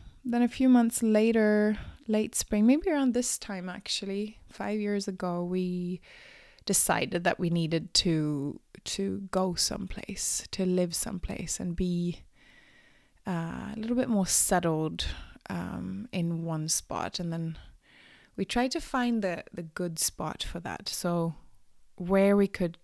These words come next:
get to an airport easily and travel out, uh, because most of Trygvi's work was, mm, out of, um, out of country. Um, and living in London, that's not,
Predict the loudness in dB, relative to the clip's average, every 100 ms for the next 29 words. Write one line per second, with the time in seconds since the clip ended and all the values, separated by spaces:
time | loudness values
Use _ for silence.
0 | _ -4 -4 _ -4 -4 -4 -4 -2 -2
1 | -4 -6 -10 -8 -8 -10 -12 -12 -12 -12
2 | -10 -10 -10 -10 -8 -8 -10 -8 -6 -6
3 | -6 -10 -8 -10 -10 -8 -6 -6 -6 -10
4 | -6 -4 -2 -4 -6 -6 -8 -8 -8 -6
5 | -8 -10 -20 -20 -20 -20 -20 -20 _ _
6 | -4 -2 -4 -10 _ -2 -2 -2 -4 -6
7 | -10 -16 -10 -8 -6 -6 -6 -6 -6 -10
8 | -14 -20 _ _ -4 -4 -8 -12 -6 -4
9 | -4 -4 -4 -6 -12 _ -4 -2 -2 -4
10 | -6 -8 -4 -2 -2 -4 -6 -8 -14 -20
11 | _ _ 0 4 6 4 0 -2 -4 -4
12 | -4 -4 -6 -6 -6 -8